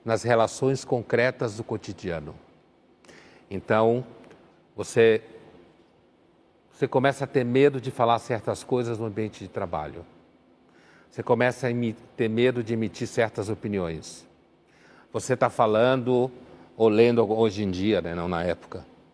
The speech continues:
lendo alguma coisa no computador, ou mesmo um livro na época, entra alguém na sala, você esconde.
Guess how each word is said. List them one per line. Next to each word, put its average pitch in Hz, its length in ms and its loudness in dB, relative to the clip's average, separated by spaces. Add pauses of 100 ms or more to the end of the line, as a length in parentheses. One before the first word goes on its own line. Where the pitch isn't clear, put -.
(100)
lendo 117 240 0
alguma 104 260 0
coisa 110 320 2
no 104 80 0
computador, 107 840 4
ou 117 100 2
mesmo 123 320 2
um 120 60 2
livro 113 460 2
na 101 180 -4
época, 117 500 -2 (380)
entra 131 380 2
alguém 117 200 0
na 110 120 -2
sala, 113 340 2
você 107 420 -2 (560)
esconde. 95 540 -2